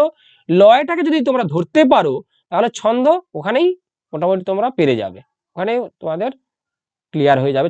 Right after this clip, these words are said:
ছন্দটা। তাহলে স্বরবৃত্ত ছন্দের ক্ষেত্রে লয় হয় দ্রুত। বৃষ্টি পড়ে টাপুর টুপুর, নদে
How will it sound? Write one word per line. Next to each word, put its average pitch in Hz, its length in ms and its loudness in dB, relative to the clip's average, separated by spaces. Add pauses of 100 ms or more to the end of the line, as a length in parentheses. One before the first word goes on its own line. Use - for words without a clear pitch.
ছন্দটা। 107 400 -10 (840)
তাহলে 190 200 2 (200)
স্বরবৃত্ত 190 360 0
ছন্দের 220 240 -2
ক্ষেত্রে 254 280 0 (460)
লয় 151 360 4
হয় 269 140 4 (100)
দ্রুত। 185 240 -2 (680)
বৃষ্টি 185 340 0 (100)
পড়ে 208 180 4 (140)
টাপুর 180 260 -2 (100)
টুপুর, 170 260 0 (120)
নদে 175 240 2